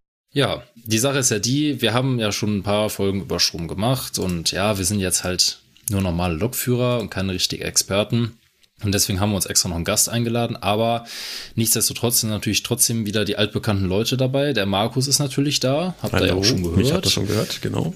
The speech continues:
Speaker 1: Genau, und ich bin natürlich auch wieder dabei, der Lukas. Und, ähm, ja, Markus, ähm, wie steigen wir denn ein? Fangen wir erstmal wieder mit der üblichen Laberecke an, würde ich sagen.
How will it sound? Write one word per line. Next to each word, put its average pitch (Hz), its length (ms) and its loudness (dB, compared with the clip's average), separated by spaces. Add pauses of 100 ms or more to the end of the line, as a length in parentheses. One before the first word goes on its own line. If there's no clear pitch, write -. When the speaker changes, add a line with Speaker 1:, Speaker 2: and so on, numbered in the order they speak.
(140)
Speaker 1:
Genau, 95 360 2
und 92 100 -2
ich 110 140 0
bin 110 100 0
natürlich 98 320 0
auch - 160 -6
wieder 123 160 2
dabei, 120 320 0
der 104 140 0
Lukas. 127 560 0
Und, 98 440 -2
ähm, 90 420 0 (420)
ja, 117 260 0 (160)
Markus, - 640 0
ähm, 90 440 -4 (520)
wie 110 80 0
steigen 131 320 2
wir 120 60 0
denn 117 160 2
ein? 101 420 0 (140)
Fangen 117 280 0
wir 110 120 2
erstmal 113 320 0
wieder 101 200 2
mit 95 200 -2
der 95 200 2
üblichen 113 380 0
Laberecke 123 560 0
an, 165 160 0
würde 160 140 -2
ich - 80 2
sagen. 170 380 -4